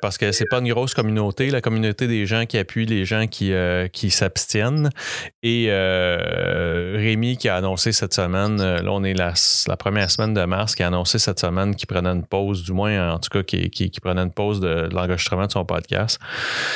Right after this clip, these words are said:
Chapeau bas à mon ami Rémi et, euh, notre ami Rémi Phil aussi le connaît bien, euh, pour, euh, pour tout l'exercice qu'il a fait,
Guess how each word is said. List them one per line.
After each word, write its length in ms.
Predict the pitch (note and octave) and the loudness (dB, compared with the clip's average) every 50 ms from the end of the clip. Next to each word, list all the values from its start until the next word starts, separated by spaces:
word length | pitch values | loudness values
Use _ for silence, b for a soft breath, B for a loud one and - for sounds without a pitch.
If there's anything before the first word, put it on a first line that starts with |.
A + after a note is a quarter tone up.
| B B B B B B B B B B B B _ - | B B B B B B B B B B B B _ -2
Chapeau 380 | - - C3 A#2+ - C#3 B2 A2+ | 0 0 0 0 0 0 0 2
bas 240 | G#2+ A#2+ A#2+ A#2+ G#2+ | 2 2 2 2 2
à 40 | |
mon 140 | F#2 F#2 F#2 F#2 | 0 0 0 2
ami 240 | F#2 F#2 F#2+ G2 F#2+ | 2 2 2 2 2
Rémi 540 | F2 G2 F#2 F2+ F#2 G2 G#2 G#2+ G#2+ G#2+ G2+ | 2 2 2 2 2 2 2 2 2 2 2
et, 220 | F#2+ F2 E2+ E2 E2+ | 2 2 2 0 0
euh, 260 | E2 E2+ F2 F2+ F2+ | 0 -2 -2 -2 -2
notre 260 | F#2 G2 G2 G2 G#2+ | 0 -2 0 0 0
ami 200 | F#2+ F#2 G2+ A2 | 0 0 0 0
Rémi 280 | A2 G#2 G2 G2 G#2+ A2 | 0 2 2 2 0 0
Phil 240 | G#2 - A2 G2+ G2 | 0 0 0 0 0
aussi 280 | F2+ E2+ - - A2+ | 0 0 0 0 -2
le 80 | A2+ A2 | -2 -2
connaît 280 | - G#2+ F2+ F2+ F2 | 0 0 0 2 0
bien, 380 | E2+ F2 F#2+ G2+ G#2+ G#2+ A2 G#2+ | 0 0 0 0 2 2 2 2
euh, 220 | F#2+ F2+ F2 F2 | 2 2 0 0
pour, 320 | E2 - - G2 F#2 F2+ F2+ | -2 -4 -4 -4 -2 0 0
euh, 320 | F2 F2 E2+ E2+ E2 E2+ | 0 0 0 0 0 -2
pour 320 | E2 - - F2+ E2+ E2 E2 - - - - _ | -2 -2 -2 -2 -2 -2 -6 -8 -14 -20 -12 _
tout 100 | - A#2 - | -6 -4 -2
l'exercice 600 | - G#2+ F#2+ G2 F#2+ F2+ D#2+ - - A#2 G#2 - | -2 -2 0 0 0 0 0 0 0 0 0 0
qu'il 100 | - - | 0 0
a 80 | F#2 D#2+ | -2 -2
fait, 200 | - - G#2 G2+ | -2 -2 -2 -2